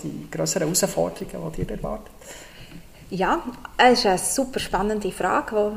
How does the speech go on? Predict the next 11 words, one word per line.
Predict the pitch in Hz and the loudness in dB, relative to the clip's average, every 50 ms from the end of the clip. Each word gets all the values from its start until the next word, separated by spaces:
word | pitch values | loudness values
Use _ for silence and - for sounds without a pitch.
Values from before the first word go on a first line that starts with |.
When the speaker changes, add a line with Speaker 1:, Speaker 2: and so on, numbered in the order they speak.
| 208 - - | -6 -8 -6
Speaker 2:
die | 202 | -6
mich | 202 196 202 | -6 -4 -6
natürlich | - 214 - - - - - | -6 -6 -4 -4 -4 -4 -2
schon | - - 165 | 2 4 6
siebzehn | - - 226 - - - 180 | 6 6 6 4 4 4 6
Jahre | 190 185 220 - | 6 6 6 6
beschäftigt. | 254 - - 254 220 247 - - - 381 190 311 320 - - 160 - | 6 6 6 6 6 6 4 2 2 4 6 6 4 4 2 -2 -2
Speaker 1:
<laughs> | - - - - - - | -2 -6 -6 -4 -4 2
Speaker 2:
Convi-, | - 240 226 214 214 269 - - - | 4 4 6 6 6 4 2 0 6
unser | - 311 381 - 440 - - | 8 8 10 10 8 6 6
Pro-, | - - | 0 0